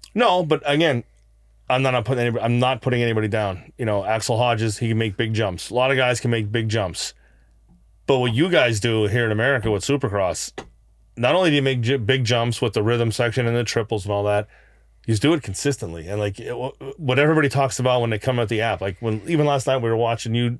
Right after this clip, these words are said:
ride, "How does he know what gear to be in? How does he know this? How does he know that?" And it's like, for you, it's simple.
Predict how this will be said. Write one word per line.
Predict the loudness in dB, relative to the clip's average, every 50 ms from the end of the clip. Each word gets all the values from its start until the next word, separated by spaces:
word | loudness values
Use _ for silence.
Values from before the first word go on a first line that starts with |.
| -10 _
ride, | -4 0 0 2 2 0 -2 -4 -8 -16 -20 -20 -20 -20 -20 -20 -20 -20 _ _ _ _ _
"How | -4 -2 -2
does | 0 2
he | 2
know | 2 2 2
what | 2 0 0 0
gear | -2 -2 -2
to | -2 -2
be | -2 -2 -2 -2
in? | -4 -6
How | -6 -4 -4
does | -2 0
he | 0 2
know | 2 2 2 0
this? | 0 -2 -2
How | -4 -2 -2
does | 0 0
he | 0
know | 0 0
that?" | 0 0 0 -2 -4
And | -6
it's | -4 -4
like, | -4 -4 -6 -10 -18 -20 -20 -20 -20 -20 -20 -20 _ _ _ _ _ _ _ _ _ _ _
for | -2 0 2
you, | 4 4 4
it's | 4 4 2
simple. | -2 -2 -2 -4 -6 -8